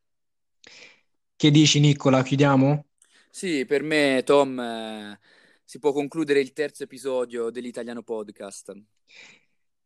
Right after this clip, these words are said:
Speaker 1: Restate sintonizzati a tutti gli ascoltatori. Tra l'altro, eh, non so se te l'avevo detto, quaranta persone hanno cliccato sugli episodi. Ma chi
Speaker 2: Sì,
Speaker 1: sono?
Speaker 2: sì.
Speaker 1: Ma chi siete? <laughs> Chi sie-,
Speaker 2: Sì, noi
Speaker 1: svelati.
Speaker 2: vi,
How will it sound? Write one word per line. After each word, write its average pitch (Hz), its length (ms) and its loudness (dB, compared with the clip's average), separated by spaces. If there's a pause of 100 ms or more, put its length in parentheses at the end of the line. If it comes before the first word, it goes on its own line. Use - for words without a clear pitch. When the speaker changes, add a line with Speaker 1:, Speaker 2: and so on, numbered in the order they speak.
(160)
Speaker 1:
Restate 175 800 2
sintonizzati 156 880 2
a 139 140 -2
tutti 165 260 -6
gli 147 80 6
ascoltatori. 143 680 4
Tra 135 180 2
l'altro, 156 640 2 (160)
eh, 131 280 2
non 135 120 4
so 156 120 2
se 147 120 2
te 151 100 2
l'avevo 139 300 6
detto, 147 340 4
quaranta 143 640 2
persone 139 760 2
hanno 120 240 0
cliccato 127 580 -4
sugli 123 260 0
episodi. 120 580 -2
Ma 127 100 -6
chi - 140 -10
Speaker 2:
Sì, - 0 -
Speaker 1:
sono? - 360 -4
Speaker 2:
sì. 127 40 -10
Speaker 1:
Ma 123 100 -4
chi 107 120 -6
siete? 139 460 2 (240)
<laughs> - 80 -20
Chi - 120 -16
sie-, 127 200 -2 (460)
Speaker 2:
Sì, 120 560 -8
noi 156 280 4
Speaker 1:
svelati. 175 360 0
Speaker 2:
vi, - 40 -12